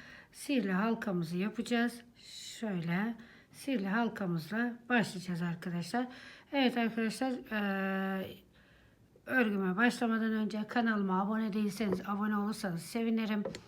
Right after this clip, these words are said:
E, izleyip beğenip yorumlarınızı yaparsanız da sevinirim.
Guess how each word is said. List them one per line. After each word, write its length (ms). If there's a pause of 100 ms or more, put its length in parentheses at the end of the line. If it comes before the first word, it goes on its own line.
(500)
E, 960 (400)
izleyip 560
beğenip 400
yorumlarınızı 640
yaparsanız 720
da 80
sevinirim. 640